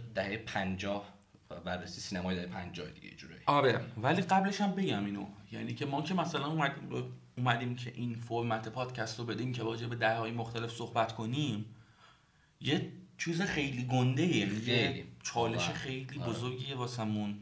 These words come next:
Speaker 2: و هنوز هم هست.
Speaker 1: ولی
Speaker 2: یعنی
Speaker 1: ما
Speaker 2: من
Speaker 1: هرچی پیش رفتیم برامون دیدیم که چقدر چیز
Speaker 2: بزرگیه
Speaker 1: خاراش
Speaker 2: و
Speaker 1: بیشتره.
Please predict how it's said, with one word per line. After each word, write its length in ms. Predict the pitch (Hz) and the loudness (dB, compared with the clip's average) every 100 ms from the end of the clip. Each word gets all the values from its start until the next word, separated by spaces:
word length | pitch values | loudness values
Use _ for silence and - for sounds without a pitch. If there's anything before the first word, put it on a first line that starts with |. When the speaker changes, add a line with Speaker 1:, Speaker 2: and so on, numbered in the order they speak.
| 98 | 2
Speaker 2:
و 80 | 107 | 2
هنوز 320 | 110 117 113 | 2 0 -2
هم 120 | 147 | -2
هست. 360 | 131 127 101 - | 2 2 2 0
Speaker 1:
ولی 100 | 107 | 2
Speaker 2:
یعنی 120 | 107 | 4
Speaker 1:
ما 60 | 127 | 4
Speaker 2:
من 60 | |
Speaker 1:
هرچی 240 | 123 123 - | 4 2 -4
پیش 280 | 110 - | -4 -2
رفتیم 360 | 98 92 104 107 | 0 -2 -4 -4
برامون 360 | 101 95 95 95 | -4 -4 -6 -10
دیدیم 240 | 92 98 | -10 -10
که 100 | - | -10
چقدر 340 | - 95 92 | -8 -6 -6
چیز 220 | 92 85 90 - - _ - - - 131 | -8 -14 -14 -16 -20 _ -20 -20 -16 -8
Speaker 2:
بزرگیه 260 | 120 123 151 | -2 4 6
Speaker 1:
خاراش 260 | - 113 107 | 8 6 6
Speaker 2:
و 60 | |
Speaker 1:
بیشتره. 460 | 101 113 117 107 | 8 8 8 6